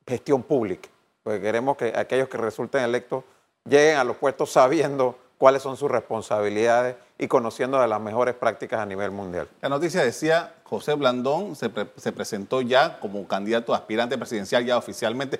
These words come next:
Speaker 2: Todos sabíamos que iba a ser candidato, pero ya oficialmente. ¿Qué significa eso para su figura como presidente del partido y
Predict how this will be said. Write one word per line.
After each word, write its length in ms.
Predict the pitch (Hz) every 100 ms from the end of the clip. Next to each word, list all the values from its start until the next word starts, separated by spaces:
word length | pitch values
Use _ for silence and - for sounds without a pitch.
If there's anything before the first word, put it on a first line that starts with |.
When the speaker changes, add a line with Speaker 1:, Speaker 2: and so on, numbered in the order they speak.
| - -
Speaker 2:
Todos 200 | 208 165
sabíamos 360 | 151 160 135
que 220 | - 123 127
iba 160 | 123
a 40 | 113
ser 180 | 131
candidato, 600 | 120 120 120 151 - 196 208
pero 180 | 123
ya 140 | 117 123
oficialmente. 760 | 117 107 123 113 104 92 - - - - _ -
¿Qué 140 | 196
significa 500 | 196 180 170 165 160
eso 240 | 143 165
para 760 | 156 - 120 135 143 151 - - _
su 160 | - 196
figura 460 | 214 185 185 135
como 220 | 113 110 104
presidente 480 | 107 139 160 165
del 120 | 175 165
partido 680 | 160 151 160 160 180 226 - _ _ _
y 540 | 143 165 190 - 135